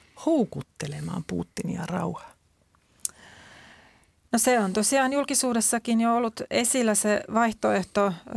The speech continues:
Speaker 2: itse näkisin, että millään taloudellisilla porkkanoilla Trump ei voi muuttaa Putinin tavoitteita Ukrainassa. Että hän vaan sitten helpottaa Venäjän asemaa ja,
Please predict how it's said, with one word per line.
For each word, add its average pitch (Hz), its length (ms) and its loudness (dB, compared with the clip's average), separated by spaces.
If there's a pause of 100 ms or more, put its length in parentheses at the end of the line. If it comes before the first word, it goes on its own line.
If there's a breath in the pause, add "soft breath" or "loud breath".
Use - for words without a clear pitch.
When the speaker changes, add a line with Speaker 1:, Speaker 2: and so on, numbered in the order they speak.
(220)
Speaker 2:
itse 226 280 0
näkisin, 208 480 0
että 196 380 -2 (320)
millään 214 540 0 (440)
taloudellisilla 196 880 2 (240)
porkkanoilla 202 880 0 (480 soft breath)
Trump 208 320 0
ei 214 260 0
voi 202 360 2
muuttaa 196 680 0 (300)
Putinin 190 680 -2
tavoitteita 196 760 -2 (120)
Ukrainassa. - 800 -2 (460 loud breath)
Että 208 180 -2
hän 208 140 2
vaan 208 200 2
sitten 220 300 -2
helpottaa 220 600 2
Venäjän 208 500 0
asemaa 202 540 0
ja, 196 200 -2